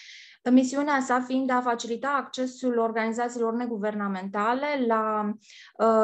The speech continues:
uh, tehnologie și inovații digitale, la resurse de învățare despre, uh, despre tehnologie, uh, pentru că noi credem că,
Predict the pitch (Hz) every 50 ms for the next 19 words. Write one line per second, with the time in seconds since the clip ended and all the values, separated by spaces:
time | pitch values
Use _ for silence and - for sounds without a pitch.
0 | 214 185 180 - - - 220 226 220 214 214 208 208 208 254 262 247 254 262 247
1 | 233 233 214 196 196 214 214 220 233 262 294 - - 269 254 240 233 220 208 220
2 | 240 240 262 269 220 247 220 202 208 196 - 185 180 185 208 240 277 277 262 240
3 | 220 226 226 226 - 294 285 262 - 254 220 233 233 226 214 208 208 208 208 262
4 | 285 311 302 269 214 214 214 214 - - 226 220 214 208 202 196 190 180 - -
5 | 208 208 202 202 196 196 233 233 226 - 220 214 214 233 247 262 254 240 233 220
6 | 214 208 196 196 196 190 185 196 226 285 339 - - - - - - - - -
7 | - 240 254 254 254 254 254 254 247 254 285 285 285 277 277 254 262 262 254 247
8 | 247 240 240 240 254 262 285 285 277 - - 233 220 208 202 196 214 240 262 294
9 | 302 269 - 262 254 254 247